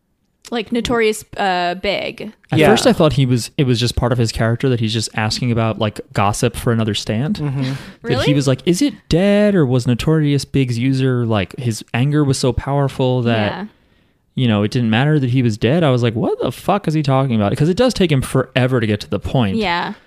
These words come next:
Speaker 2: To just ask Chocolata, like, "Yeah, does your stand affect dead things?"
Speaker 1: Yeah.
Speaker 3: Yeah. And the point is that his stand should have affected Bucciarati.
Speaker 1: Mm-hmm. Right.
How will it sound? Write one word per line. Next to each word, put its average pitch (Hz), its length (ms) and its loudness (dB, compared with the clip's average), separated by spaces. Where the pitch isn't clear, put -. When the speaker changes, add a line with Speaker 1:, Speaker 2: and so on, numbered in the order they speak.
Speaker 2:
To - 80 -4
just 113 200 -2
ask 113 240 -2
Chocolata, 110 500 0
like, 98 320 -2
"Yeah, 113 220 0
does 120 240 0
your 131 100 2
stand 113 640 0
affect 110 480 -4
dead 104 180 0
things?" - 420 -8
Speaker 1:
Yeah. 185 360 -4
Speaker 3:
Yeah. 110 260 -6
And 156 140 2
the 156 60 4
point 165 360 2
is 135 180 2
that 123 220 -2
his 131 200 -4
stand 131 340 -2
should - 180 -2
have 113 120 -2
affected 113 500 -6
Bucciarati. 110 640 -8
Speaker 1:
Mm-hmm. 240 420 2
Right. 180 360 -2